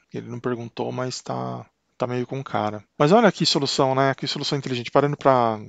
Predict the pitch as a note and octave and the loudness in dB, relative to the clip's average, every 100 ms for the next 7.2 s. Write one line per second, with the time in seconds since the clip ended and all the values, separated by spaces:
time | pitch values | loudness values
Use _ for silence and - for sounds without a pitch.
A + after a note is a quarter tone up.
0 | A2 A2+ C3+ - B2+ B2 - A#2 A#2 A2+ | -12 -8 -6 -6 -6 -6 -4 0 0 -2
1 | - C3 - F#3 F3+ - C#3 D3 G3 - | -8 -4 2 2 2 0 6 6 6 2
2 | G3+ D#3+ - - E3+ F#3+ C#3+ F3 D#3 D3 | 0 2 2 8 8 8 6 0 0 0
3 | D3+ - C#3 B2 A#2+ A2+ A2+ - - - | -2 0 0 0 -2 -4 -8 -12 -10 -8
4 | - C#3 D3+ _ D3 D3 C3 - A#2 A2 | -2 0 -2 _ 2 2 0 -2 -2 -2
5 | G#2+ A2 _ _ - B2+ B2 A#2+ - - | -8 -12 _ _ -8 -6 -6 -8 -8 -8
6 | A2+ - - B2+ E3 F#3+ D#3+ D3+ C#3+ B2+ | -8 -6 -4 0 2 4 8 10 10 6
7 | A#2 F#3+ | 2 -2